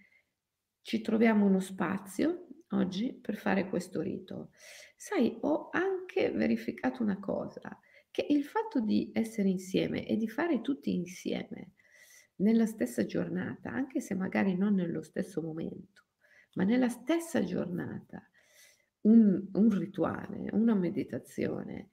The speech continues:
la rende enormemente più potente, enormemente più potente. È proprio vero che abbiamo un inconscio collettivo, è proprio vero che esiste, come diceva Raymond Panikar,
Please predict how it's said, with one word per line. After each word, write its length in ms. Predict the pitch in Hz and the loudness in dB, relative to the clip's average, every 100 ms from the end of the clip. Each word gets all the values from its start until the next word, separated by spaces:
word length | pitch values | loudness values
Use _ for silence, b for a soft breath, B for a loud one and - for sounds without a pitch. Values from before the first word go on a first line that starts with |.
| _ - | _ -4
la 140 | 269 | 0
rende 420 | 277 269 247 240 | 2 4 4 2
enormemente 720 | 233 262 285 294 311 381 - | 0 0 0 0 0 -2 -4
più 180 | 233 214 | -6 -6
potente, 920 | - 220 - - - - _ - - - _ _ _ | -6 -8 -6 -6 -8 -14 _ -18 -18 -20 _ _ _
enormemente 720 | - 220 277 269 285 320 277 185 | -4 -2 0 0 0 0 -2 -6
più 160 | - | -8
potente. 840 | - - - - - - - - _ - B B B B B B B | -10 -12 -12 -14 -16 -20 -20 -20 _ -20 B B B B B B B
È 120 | 277 | -4
proprio 180 | - 262 | 0 2
vero 480 | 220 233 - - - | 4 4 2 -2 -4
che 260 | - - | -4 -4
abbiamo 420 | - 208 - 220 202 | -4 -4 -2 0 0
un 80 | |
inconscio 500 | 170 - 185 185 190 | -2 -2 -2 -2 -6
collettivo, 800 | - - - - 208 196 - 151 | -6 -4 -6 -8 -2 -2 -2 -6
è 60 | 143 | -6
proprio 340 | - 269 220 | -4 0 0
vero 420 | 185 - - 147 - | 2 2 2 -2 -6
che 120 | - | -6
esiste, 580 | - - - - - - | -2 -2 -4 -6 -10 -8
come 260 | - - | -6 -6
diceva 480 | - - - 147 139 | -6 -8 -6 -6 -4
Raymond 400 | - 185 156 147 | -2 -2 -2 -8
Panikar, 640 | - - - - - - | -10 -10 -10 -14 -18 -18